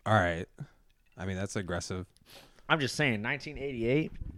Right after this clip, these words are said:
Speaker 1: I
Speaker 2: like,
Speaker 1: know. It's a
Speaker 2: this chick
Speaker 1: leather,
Speaker 2: that,
Speaker 1: like,
Speaker 2: this chick that
Speaker 1: eight-point
Speaker 2: you're
Speaker 1: fucking, and the, the seats move all electronically. Everything is, like, almost completely modern. I got Bluetooth. The
Speaker 2: Look
Speaker 1: shit even blows cold air conditioning.
Speaker 2: Look at me in the face. That chick's as old as some of these chicks' dad.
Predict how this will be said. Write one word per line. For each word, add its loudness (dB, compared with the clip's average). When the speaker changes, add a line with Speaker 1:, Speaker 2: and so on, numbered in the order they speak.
Speaker 1:
I 10
Speaker 2:
like, 12
Speaker 1:
know. 8
It's 4
a 10
Speaker 2:
this 10
chick 12
Speaker 1:
leather, 12
Speaker 2:
that, 6
Speaker 1:
like, 10
Speaker 2:
this 8
chick 8
that 12
Speaker 1:
eight-point 8
Speaker 2:
you're 6
Speaker 1:
fucking, 4
and -2
the, -4
the 2
seats 2
move 6
all 8
electronically. 6
Everything 2
is, 2
like, 2
almost -2
completely -2
modern. 4
I 4
got 4
Bluetooth. 8
The 2
Speaker 2:
Look 10
Speaker 1:
shit 6
even 4
blows 6
cold 4
air 6
conditioning. -2
Speaker 2:
Look 6
at 4
me 6
in 6
the 6
face. 4
That 4
chick's 0
as -2
old 6
as 4
some 0
of 2
these 2
chicks' -4
dad. 2